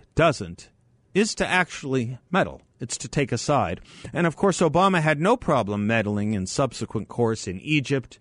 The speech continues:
Israel, and Libya, where in two of those three countries he changed the leadership of the government, while two of another set of three were also allies of the U S, with a third trying to become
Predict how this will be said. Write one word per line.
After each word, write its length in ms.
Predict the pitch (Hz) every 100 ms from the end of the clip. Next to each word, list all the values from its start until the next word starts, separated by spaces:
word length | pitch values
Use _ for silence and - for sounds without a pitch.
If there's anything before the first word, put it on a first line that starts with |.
| _ _ _ _ _ _ -
Israel, 600 | 123 127 127 127 120 123 - _ _
and 160 | - 95
Libya, 480 | 151 170 98 87 104 _ _ _ _ _
where 180 | 113 117
in 80 | 107
two 260 | - 262
of 140 | 180 107
those 460 | 95 85 - -
three 240 | - 120 101
countries 480 | - 104 - 110
he 100 | -
changed 540 | 98 - 131 110 - -
the 100 | 104
leadership 520 | 123 190 156 - 110
of 140 | 101
the 80 | 95
government, 520 | 87 90 92 131 165 _ _ _ _ _ _ - _ _
while 380 | - 113 113 104 _ -
two 380 | - 147 135 - -
of 320 | 113 113 107 92
another 440 | 104 120 196 208
set 240 | 139 139 107
of 120 | 95
three 340 | - 117 113
were 240 | 110 120 113
also 440 | 120 110 120 107 -
allies 480 | 156 160 120 107
of 140 | 110 92
the 80 | 104
U 180 | 104
S, 380 | 101 101 - - _ _ _
with 140 | - 113
a 80 | 104
third 500 | - 147 127 117 -
trying 460 | - 117 104 98
to 100 | -
become 520 | 107 104 - 139 90